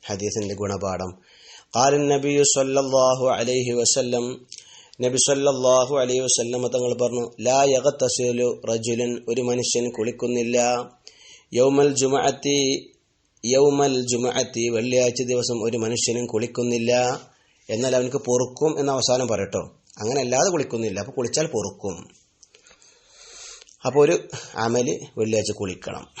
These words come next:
രണ്ട്, വയതതഹറു, അവൻ ഒളുണ്ടാക്കണം, അവന് ശുദ്ധിയാകണം.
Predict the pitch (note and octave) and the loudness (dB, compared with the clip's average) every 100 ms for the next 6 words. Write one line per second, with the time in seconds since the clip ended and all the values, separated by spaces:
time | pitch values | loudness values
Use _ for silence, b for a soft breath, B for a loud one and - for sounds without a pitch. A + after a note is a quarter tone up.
0 | B - - C3 B2+ - - - _ B2+ | B -8 0 0 0 -4 -6 -18 _ 2
1 | C#3 C3+ D3 D3 B2 B2+ C#3+ C#3+ B2+ - | 2 2 2 2 2 2 4 4 2 -4
2 | - _ _ _ _ - B2+ C3 B2+ B2+ | -16 _ _ _ _ -2 0 0 -2 -4
3 | B2 B2+ C3 B2 A#2+ A#2+ A#2 A#2+ B2 B2 | -2 -2 0 2 0 0 -2 0 -4 -8
4 | - - A#2 A#2+ A#2 G2+ A2+ B2+ B2 B2 | -14 -6 -2 0 -2 -4 0 2 2 2
5 | A#2+ A#2+ B2 B2+ | 0 -2 -4 -8